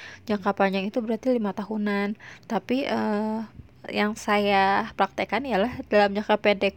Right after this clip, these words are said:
pun dia sebenarnya sudah memberikan return, keuntungan imbal hasil ya.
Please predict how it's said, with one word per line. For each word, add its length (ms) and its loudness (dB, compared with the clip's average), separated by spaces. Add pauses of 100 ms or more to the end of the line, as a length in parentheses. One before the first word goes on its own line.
pun 160 0
dia 240 2
sebenarnya 480 -2
sudah 240 0
memberikan 400 -4
return, 560 -4 (400)
keuntungan 560 -2
imbal 240 2
hasil 320 0
ya. 160 0